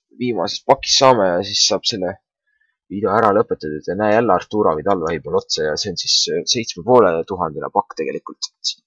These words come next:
saab ainult kolm rare'i ja kümme gold'i ja ma ei tea, ma ei kujuta ette, kelle ma saan, sest kui siit Messit ei saa, siis ma, siis ma, ma ei tea,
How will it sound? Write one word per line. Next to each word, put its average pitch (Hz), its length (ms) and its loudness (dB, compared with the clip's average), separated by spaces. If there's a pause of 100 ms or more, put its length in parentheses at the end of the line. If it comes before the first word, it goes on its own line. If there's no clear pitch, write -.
(100)
saab - 220 -4
ainult 90 180 -8
kolm 104 380 4
rare'i 87 320 4
ja 80 100 -4
kümme 90 300 -6
gold'i 90 400 0
ja 73 100 -2
ma - 800 -20
ei - 60 -12
tea, - 100 -8 (960)
ma 85 140 -8
ei 87 80 -6
kujuta - 240 -4
ette, - 140 -12
kelle 76 180 -4
ma 76 100 -10
saan, 98 240 -4
sest - 240 -16 (600)
kui 113 180 -8
siit 139 220 2
Messit - 400 2
ei 117 80 -2
saa, 117 240 10
siis 82 180 -8
ma, 69 140 -2 (840)
siis - 300 -12
ma, 78 220 -4
ma 95 180 -4
ei 92 80 -8
tea, 85 160 0